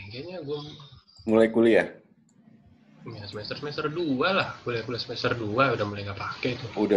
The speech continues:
Speaker 1: Udah
Speaker 2: jarang
Speaker 1: mulai
Speaker 2: pakai
Speaker 1: meninggalkan lah gue.
Speaker 2: Facebook. Terus habis itu nggak
Speaker 1: Ya.
Speaker 2: main Instagram juga?
Speaker 1: Ya.
Speaker 2: Nggak, kenapa? Kenapa, Yus? Lu, eh, nggak tertarik dengan melakukan posting atau misalnya menginfokan lu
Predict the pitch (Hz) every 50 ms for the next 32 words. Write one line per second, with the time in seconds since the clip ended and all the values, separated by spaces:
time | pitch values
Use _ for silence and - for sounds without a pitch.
0 | 95 92 92 92 92 95 95 95 95 101 104 104 104 101 101 101 104 98 95 117
1 | 113 104 101 101 107 117 120 131 143 139 - - - - - - _ _ _ _
2 | _ - 107 123 127 127 127 101 101 101 - 104 98 - 127 135 131 123 101 104
3 | 95 98 104 107 110 110 117 117 113 - 127 120 127 123 - 151 147 143 131 113
4 | 101 101 87 80 90 - - - - _ _ _ _ _ _ _ _ _ _ _
5 | _ _ - - - _ _ _ _ _ _ _ _ _ _ _ _ _ _ _
6 | _ _ _ _ _ _ _ - 104 104 104 104 101 98 95 90 87 - - _
7 | _ _ _ _ _ _ - - 135 151 156 143 - 156 185 202 208 202 170 156
8 | 143 156 165 185 190 185 156 139 120 107 107 - 120 120 127 147 147 131 85 -
9 | - - - - - - - - - - - 120 123 120 120 120 117 117 117 120
10 | 117 117 117 117 - - _ _ _ _ _ - 120 120 117 120 123 117 113 113
11 | 110 113 117 120 117 - - - 120 113 120 117 117 117 117 117 117 113 110 110
12 | - - _ _ _ _ _ _ _ _ _ _ _ _ _ _ _ _ - -
13 | _ _ _ - 104 113 117 117 117 - 123 - 120 117 113 110 110 104 107 107
14 | - - - 120 113 110 107 107 110 107 107 101 98 - 104 104 104 98 - -
15 | 101 101 101 101 101 98 - 101 104 - - 95 92 - 101 98 98 98 87 -
16 | 101 98 98 104 104 104 101 98 98